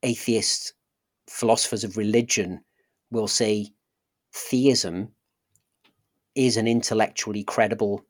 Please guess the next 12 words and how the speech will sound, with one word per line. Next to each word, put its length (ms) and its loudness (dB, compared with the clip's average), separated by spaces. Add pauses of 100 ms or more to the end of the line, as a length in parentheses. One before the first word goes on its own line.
(240)
position 600 -2
if 180 -8
you 120 -6
really 340 -2
look 180 -4
at 80 -8
the 80 -4
arguments. 420 -4
Now, 100 -2
they, 120 -2 (140)
they 160 4
won't, 360 2